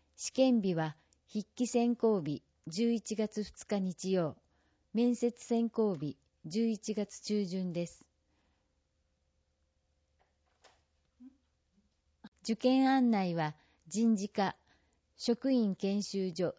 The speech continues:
人材育成室、船橋駅前総合窓口センターで配布します。受験資格、試験内容などは必ず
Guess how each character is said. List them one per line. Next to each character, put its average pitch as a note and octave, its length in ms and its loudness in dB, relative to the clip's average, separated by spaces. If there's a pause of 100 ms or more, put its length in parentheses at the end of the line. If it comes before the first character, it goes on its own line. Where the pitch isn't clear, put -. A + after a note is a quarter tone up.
人 G#3 300 0
材 G3 360 -2
育 - 200 -14
成 G3 240 0
室、 - 320 -8 (720)
船 A#3+ 280 4
橋 G#3+ 80 2 (200)
駅 E3+ 240 -2
前 G3 180 0
総 A3 280 0
合 G#3+ 180 2
窓 G#3 240 0
口 G3 180 -6
セ G3 180 -4
ン F#3 100 -4
タ D3+ 300 -4 (380)
ー - 20 -20
で G#3 80 -2
配 F3+ 300 -4
布 D#3+ 160 -14
し - 140 -8
ま E3+ 160 -4
す。 - 180 -18 (1600)
受 G3+ 100 -4
験 B3+ 300 2
資 - 100 -6
格、 B3 420 -2 (200)
試 - 160 -12
験 A#3+ 260 2
内 A#3+ 240 2
容 G#3 140 0
な F#3 160 -4
ど F3 100 -2
は E3 160 -4
必 F#3+ 120 -4 (220)
ず G3 240 -4